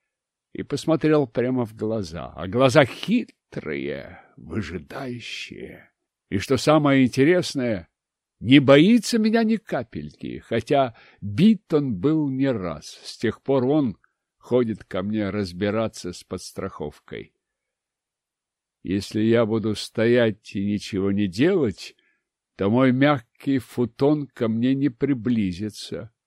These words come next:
В данном случае лучшая защита — это нападение. "Ну и с чем пришёл?" — нагло задал вопрос я.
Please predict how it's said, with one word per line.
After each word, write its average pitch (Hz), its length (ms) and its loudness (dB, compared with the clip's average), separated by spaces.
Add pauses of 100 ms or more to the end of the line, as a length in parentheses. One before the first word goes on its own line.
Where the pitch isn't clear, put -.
(600)
В 76 100 -14
данном 117 360 2
случае 131 500 0
лучшая 123 520 0
защита — 131 880 -2 (460)
это 113 260 -4
нападение. 85 800 -4 (760)
"Ну 190 440 10
и 214 260 6
с 156 40 0
чем 240 440 2
пришёл?" — 202 680 -2 (520)
нагло 104 640 -2
задал 104 800 -4 (140)
вопрос 92 680 -8
я. 85 320 -6